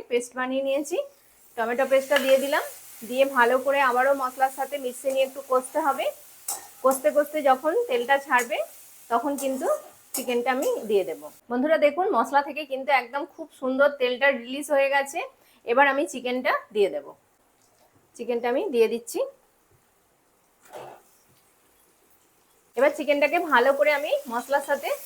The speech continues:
মিশিয়ে নেব, নিয়ে একটু ভাজতে হবে। এই সময় গ্যাসের ফ্লেমটা একদম হাই করে দেবেন, দিয়ে হাই ফ্লেমে চিকেনটাকে একটু নেড়ে ভেজে নেবেন, যাতে চিকেনের মধ্যে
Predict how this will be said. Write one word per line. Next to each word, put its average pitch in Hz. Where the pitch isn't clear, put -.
মিশিয়ে 254
নেব, 285
নিয়ে 269
একটু 277
ভাজতে 233
হবে। 151
এই 254
সময় 311
গ্যাসের 294
ফ্লেমটা 285
একদম 269
হাই 240
করে 277
দেবেন, 311
দিয়ে 269
হাই 240
ফ্লেমে 277
চিকেনটাকে 262
একটু 339
নেড়ে 254
ভেজে 202
নেবেন, 160
যাতে 415
চিকেনের 294
মধ্যে 285